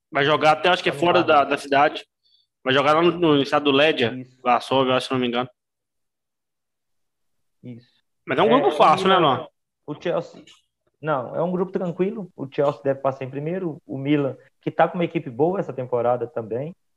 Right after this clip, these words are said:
Speaker 2: Não perdeu. A única peça que perdeu o titular, o Kessié, que foi pro Barcelona,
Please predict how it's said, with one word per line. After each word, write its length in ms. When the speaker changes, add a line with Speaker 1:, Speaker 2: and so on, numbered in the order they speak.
Speaker 2:
Não 200
perdeu. 420
A 80
única 260
peça 300
que 40
perdeu 320
o 40
titular, 500
o 80
Kessié, 460
que 100
foi 100
pro 120
Barcelona, 600